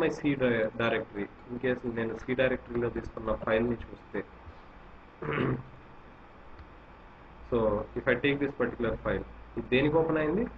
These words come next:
ఎఫ్ఐ థర్టీన్కి ఓపెన్ అయింది. So now I have created a substitution variable for a financial year fourteen. కానీ అది ఎక్కడుందో చూడాలి, ఎడిట్ చేయాలి. రేపొద్దున క్రియేట్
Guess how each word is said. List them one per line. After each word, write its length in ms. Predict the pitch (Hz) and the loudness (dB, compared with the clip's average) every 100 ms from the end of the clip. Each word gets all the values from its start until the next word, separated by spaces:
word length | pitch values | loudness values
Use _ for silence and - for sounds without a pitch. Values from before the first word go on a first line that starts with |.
| - - 131 | -14 -4 -2
ఎఫ్ఐ 180 | 131 151 147 | 4 4 6
థర్టీన్కి 360 | 131 170 165 135 | 4 4 4 2
ఓపెన్ 180 | 110 98 92 | 2 -2 -8
అయింది. 140 | - - - - - | -10 -16 -20 -6 6
So 80 | 156 110 110 - - 139 | 8 8 4 -2 0 6
now 100 | 185 202 | 10 10
I 40 | 180 | 10
have 100 | 180 - | 8 6
created 380 | 151 170 180 185 | 4 6 6 8
a 40 | 180 | 8
substitution 480 | 131 - - 135 147 139 | 6 0 -2 -2 0 2
variable 360 | 139 143 165 247 - - - - - - | 4 4 4 2 -2 -14 -20 -20 -20 4
for 140 | 180 226 - - - - - 147 | 8 8 4 -6 -18 -18 -6 -6
a 20 | 143 | 2
financial 440 | 151 147 147 - 147 | 4 6 4 2 4
year 120 | 175 - | 4 4
fourteen. 300 | - 120 110 - - | 2 2 0 -4 -2
కానీ 160 | 139 147 | 2 6
అది 80 | 135 131 | 6 6
ఎక్కడుందో 360 | 160 165 160 160 | 6 6 6 6
చూడాలి, 400 | 135 123 113 107 104 - 123 | 4 4 4 2 -2 0 4
ఎడిట్ 240 | 131 127 123 | 4 2 2
చేయాలి. 280 | 107 104 107 | 2 2 2
రేపొద్దున 380 | 120 123 127 147 - - - - - | 2 2 2 2 2 -2 -14 -16 0
క్రియేట్ 280 | 131 156 | 6 6